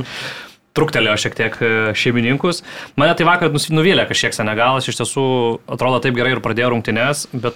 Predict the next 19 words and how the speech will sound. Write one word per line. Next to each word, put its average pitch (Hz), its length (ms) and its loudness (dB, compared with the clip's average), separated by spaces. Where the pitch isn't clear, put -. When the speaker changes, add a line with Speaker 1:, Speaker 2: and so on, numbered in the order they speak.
Speaker 2:
tada 120 240 0
kaž-, 120 200 -4
kažkodėl 123 500 0
jie 147 140 4
taip 147 140 -2
nusprendė 147 560 0
nebežaisti 147 640 0
to - 80 -4
futbolo 101 320 -4
iš - 160 -6
esmės. 101 320 -6
Atidavė 160 320 -2
tą - 100 -6
kontrolę, 190 600 0
leido 120 600 2
patogiai 110 840 -2
jaustis 202 400 2
tose 196 160 0
rungtynėse 180 880 0